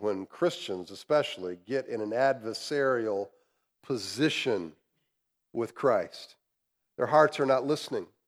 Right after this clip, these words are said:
Their minds are not open. They've tuned out the Lord. Kind of begs the question, I mean, how can we,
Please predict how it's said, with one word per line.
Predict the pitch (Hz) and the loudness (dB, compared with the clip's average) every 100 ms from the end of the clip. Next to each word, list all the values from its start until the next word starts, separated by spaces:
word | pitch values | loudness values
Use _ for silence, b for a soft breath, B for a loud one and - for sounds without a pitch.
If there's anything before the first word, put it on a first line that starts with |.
| _ _ _ _ _ _ _ _ _ _ _ _ | _ _ _ _ _ _ _ _ _ _ _ _
Their | - 135 | -2 2
minds | 131 156 165 147 123 110 101 - - - _ _ _ _ _ _ _ _ _ _ _ _ _ | 8 10 10 8 6 0 -6 -10 -16 -18 _ _ _ _ _ _ _ _ _ _ _ _ _
are | 131 | 2
not | 131 147 143 | 6 8 8
open. | 156 147 123 85 _ _ _ _ _ _ _ _ _ _ _ _ _ _ _ _ _ _ _ _ _ _ _ _ | 6 6 -2 -2 _ _ _ _ _ _ _ _ _ _ _ _ _ _ _ _ _ _ _ _ _ _ _ _
They've | - - | -20 -12
tuned | - 139 | -2 4
out | 131 139 - | 6 6 4
the | |
Lord. | 110 101 85 73 _ _ _ _ _ _ _ _ _ _ _ _ _ _ _ _ _ _ _ _ _ | -2 -2 -2 -6 _ _ _ _ _ _ _ _ _ _ _ _ _ _ _ _ _ _ _ _ _
Kind | 135 | -2
of | 120 | 0
begs | 98 123 98 | 0 -2 -2
the | 104 | -6
question, | - 147 - | 2 2 2
I | 113 | -2
mean, | 107 | 0
how | 117 | 0
can | 135 139 | 0 -2
we, | 120 113 113 | -2 -4 -6